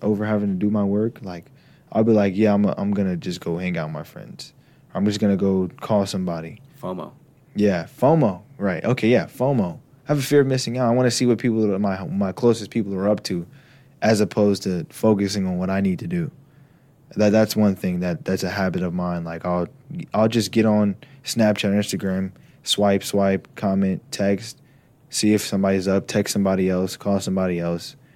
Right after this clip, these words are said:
Speaker 1: And then now I'm on having conversations. Now I'm on Instagram Live. Now I'm doing all kinds of other things instead of doing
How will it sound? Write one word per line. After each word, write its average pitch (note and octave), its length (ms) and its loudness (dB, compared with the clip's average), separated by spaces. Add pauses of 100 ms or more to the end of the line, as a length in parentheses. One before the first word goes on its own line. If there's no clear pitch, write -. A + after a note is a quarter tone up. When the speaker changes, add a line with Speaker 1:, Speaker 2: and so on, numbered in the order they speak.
(120)
Speaker 1:
And G2 140 -2
then G2 80 2
now G2 160 4
I'm G2+ 100 2
on F#2+ 140 0
having F#2+ 260 -2
conversations. F#2+ 840 -2
Now F#2 240 -2
I'm F#2 140 -2
on F2+ 260 -4 (400)
Instagram G2+ 480 2
Live. F#2+ 280 0
Now G2 180 2
I'm F#2+ 120 0
doing F#2+ 240 0
all F#2 120 -2
kinds G2+ 260 0
of G2 80 0
other F#2 140 0
things G2 380 -2
instead F#2 320 -4
of E2+ 160 -6
doing F2+ 380 -4